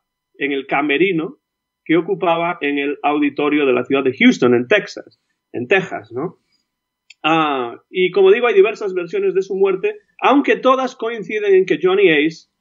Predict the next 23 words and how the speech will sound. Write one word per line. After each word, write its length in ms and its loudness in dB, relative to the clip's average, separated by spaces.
que 140 2
era 140 2
muy 200 0
aficionado 680 -4
a 40 0
las 200 -4
armas, 640 -4
tenía 560 -2
en 180 2
su 160 -10
mano 500 0
un 180 -2
revólver 800 2
y 140 4
estaba 460 0
jugando 600 -2
con 160 -10
el 80 -10
revólver. 380 -14
Esto 180 -2
ya 100 4
es 120 -6
algo, 640 -6